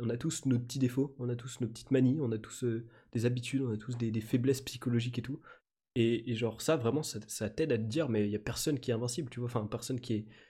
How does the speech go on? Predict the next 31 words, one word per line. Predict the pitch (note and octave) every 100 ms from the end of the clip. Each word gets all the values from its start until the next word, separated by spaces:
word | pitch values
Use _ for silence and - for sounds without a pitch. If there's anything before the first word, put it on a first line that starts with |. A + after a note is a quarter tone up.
| _ _
qui, | A#2+
qui | A2+ B2
est |
au-dessus | C#3 C3 -
de | B2+
tout | -
le | B2+
monde. | D3 C#3+ G#2+ - - _ -
Et | A2 G#2+ G#2+ G#2+ - - _ -
même | B2 B2+
s'il | C3 C3
y | A#2
en | B2
a | C3
qui | A#2+
voudraient | A2+ A#2
nous | A2+
le | G#2+
faire | A2 G#2
croire, | - - - - _ _ _ _ -
on |
est | A#2
tous, | A2 - C3+
euh, | A#2 A2 -
enfin, | A2 A2 _ _ _
on | A#2
est |
tous | A#2+ F3
faibles, | - F#3+ A#2 -
au |
fond. | A#2+ D3 D#3+